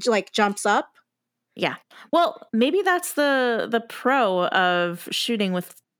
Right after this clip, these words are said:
Speaker 2: identical twins. Maybe while one is drying off, they shoot it with the other and just hope that people can't tell them apart. <laughs>
Speaker 1: Oh, that's a wish and a prayer hol-, held by string. I don't know.
Speaker 2: <laughs>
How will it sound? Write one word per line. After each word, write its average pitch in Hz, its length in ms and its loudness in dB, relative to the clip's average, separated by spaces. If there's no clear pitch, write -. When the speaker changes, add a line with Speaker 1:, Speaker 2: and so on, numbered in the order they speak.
Speaker 2:
identical 170 400 -2
twins. 170 680 -4
Maybe 208 440 2
while 170 260 2
one 202 200 2
is 185 140 0
drying 175 360 2
off, 180 320 2
they 175 140 2
shoot 185 300 0
it 175 100 0
with 175 160 -4
the 165 100 0
other 170 580 0
and 160 720 0
just 190 200 -4
hope 180 180 0
that 175 100 -2
people 170 220 -2
can't 160 200 -4
tell 156 120 -2
them 139 100 -2
apart. - 320 -4
<laughs> - 80 0
Speaker 1:
Oh, 247 160 4
that's 247 400 2
a 226 120 2
wish 233 340 4
and 262 140 4
a 226 40 2
prayer 247 500 4
hol-, 240 260 4
held 254 280 2
by 233 140 4
string. 185 500 0
I 220 120 4
don't 214 180 2
know. 165 320 2
Speaker 2:
<laughs> 247 60 0